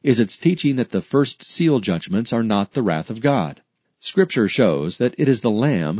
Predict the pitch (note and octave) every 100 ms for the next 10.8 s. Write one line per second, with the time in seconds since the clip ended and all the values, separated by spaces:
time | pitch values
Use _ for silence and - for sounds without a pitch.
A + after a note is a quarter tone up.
0 | G#2 C#3 - G2+ A2 A2+ C3+ - F#3 F2+
1 | B1+ A1+ - - _ _ - G2 G2 F#2+
2 | - F#2 G2 F2 E2 F#2+ - D#2+ D2+ G#2+
3 | B2 E2 B2+ A2 F#2+ - F#2+ F2+ F2 -
4 | C#3 F2+ A#1+ - _ _ _ _ - G#2+
5 | B2 F3 F3+ C#3+ F2 E2+ A#2+ A#2 B2 A#2
6 | A2 C#3 G2+ G2+ B2 D#3+ C3+ F2+ C#2 A#1+
7 | - _ _ _ - A#2+ A2+ - E3 D#3
8 | F2 D2+ G#2 - _ _ A#2+ D#3+ F3+ C3+
9 | C3+ C3+ G#2 C3 D#3 G#2+ - D#2+ - F#2
10 | A#2 - - E3+ A#2+ C#2+ - -